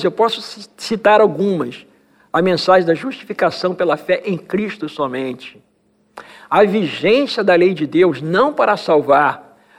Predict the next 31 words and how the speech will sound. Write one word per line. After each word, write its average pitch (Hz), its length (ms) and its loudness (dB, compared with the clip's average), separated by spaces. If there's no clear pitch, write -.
mas 170 260 0
como 190 180 -2
resultado 180 600 0
e 180 60 2
fruto 294 480 -6
da 180 120 -2
salvação 156 460 -4
pela 151 220 0
graça. 143 560 0
E 175 120 -2
dentro 233 440 4
desse 196 300 -2
corpo, 202 880 4
digamos 170 440 0
assim, 180 260 0
dos 165 220 0
dez 202 320 4
mandamentos, 165 720 -4
de 147 100 -12
toda 262 300 0
a - 20 -2
mensagem 202 640 0
de 139 140 -8
Deus, 196 440 0
a 165 120 -2
própria 214 560 2
restauração 180 840 -4
da 165 80 -2
observância 156 640 -10
do 139 80 -18
sábado 139 580 -4